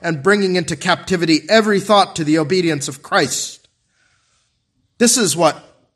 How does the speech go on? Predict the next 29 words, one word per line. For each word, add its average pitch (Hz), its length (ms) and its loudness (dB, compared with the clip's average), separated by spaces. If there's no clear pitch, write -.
this 147 220 2
psalm 160 240 2
is 135 120 -2
about. 190 340 4
When 151 120 -6
you 151 60 -4
see 185 220 -4
this 156 180 -4
kind 151 220 -6
of - 360 -12
warfare 214 680 2
against 160 380 -6
the 156 80 -8
nations, 196 500 -4
it 196 100 2
is 220 260 4
the 190 100 -4
Great 214 300 0
Commission 226 520 -2
through 247 600 0
the 233 100 2
preaching 247 560 0
and 190 120 2
proclamation 202 680 0
of 180 100 -4
the 170 80 -6
Word 180 240 0
of 147 120 -6
God, 185 360 6